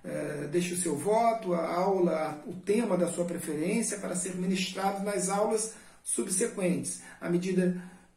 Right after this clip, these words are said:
que a aula for sendo ministrada, a aula de hoje, e porventura surjam dúvidas, deixe aí também o seu questionamento, a sua pergunta, e eu responderei com todo carinho, eh, em a-, e atenção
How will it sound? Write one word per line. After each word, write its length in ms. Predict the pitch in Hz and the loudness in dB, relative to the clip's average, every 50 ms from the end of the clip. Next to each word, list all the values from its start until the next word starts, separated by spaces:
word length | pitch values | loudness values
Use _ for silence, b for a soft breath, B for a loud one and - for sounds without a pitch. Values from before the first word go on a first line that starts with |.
| _ - | _ -10
que 260 | - 180 170 160 160 | -4 -2 0 0 0
a 140 | 156 175 170 | 0 -2 -2
aula 320 | 170 165 165 165 170 160 | -2 0 0 0 0 0
for 260 | - - 175 - - | -2 -4 -6 -6 -4
sendo 320 | - - - 160 151 156 156 | -4 -4 -4 -4 -4 -4 -4
ministrada, 720 | 165 170 175 180 - - - 185 196 208 214 208 180 175 | -4 -2 -2 -2 -2 -2 -2 -2 0 0 2 2 2 2
a 40 | 170 | 2
aula 160 | 165 165 156 | 2 2 0
de 160 | 156 151 160 | -2 -2 0
hoje, 540 | 170 175 202 220 226 220 - - 247 - 190 180 180 180 B 208 | 4 6 6 6 6 4 0 -2 -4 -6 -6 -8 -8 -8 B -6
e 300 | 202 214 208 208 208 202 | -2 0 2 2 2 0
porventura 640 | - 196 180 180 185 185 180 180 170 160 151 143 | -2 -2 -2 0 2 2 2 2 0 0 -2 -2
surjam 400 | - - 185 170 - 175 208 220 | -2 0 0 2 2 2 0 0
dúvidas, 580 | 190 175 190 220 233 - 233 247 220 185 - 175 | 0 0 0 0 0 0 0 0 2 2 4 4
deixe 340 | 180 180 180 185 - 185 | 4 4 4 4 2 0
aí 140 | 175 180 190 | 0 0 0
também 320 | 185 180 175 175 185 185 180 | 0 0 0 2 2 2 0
o 80 | - | 0
seu 180 | - 185 180 180 | 0 0 0 0
questionamento, 800 | 185 175 180 - 214 208 196 185 180 185 208 233 233 214 196 185 | 0 0 -2 0 0 0 0 -2 -2 0 0 0 0 -2 -2 -4
a 40 | 180 | -4
sua 180 | - 190 185 | -4 -4 -4
pergunta, 760 | 185 185 214 180 175 175 180 196 214 214 - 226 202 - B B B B B B | -2 0 0 0 2 2 2 0 0 0 0 -2 -2 -4 B B B B B B
e 80 | B 190 | B 8
eu 140 | 214 208 180 | 8 10 8
responderei 640 | 180 180 180 185 202 190 175 165 175 190 190 190 | 8 2 0 0 0 0 2 4 4 6 6 4
com 120 | 185 180 | 4 2
todo 200 | 175 175 175 165 | 0 0 0 0
carinho, 600 | - 156 147 143 147 165 180 180 180 180 180 B B B B B B B | -2 -4 -6 -4 -2 -2 -2 0 2 0 0 B B B B B B B
eh, 180 | - - 156 165 | -10 -8 -6 -4
em 120 | 175 160 | -2 -2
a-, 140 | 170 175 180 - | -2 -4 -4 -4
e 80 | - 160 | -4 -2
atenção 800 | 156 156 165 160 147 - - - 175 170 170 175 175 180 180 | -2 -2 -4 -6 -4 -4 -4 -2 -2 0 0 0 -2 -4 -4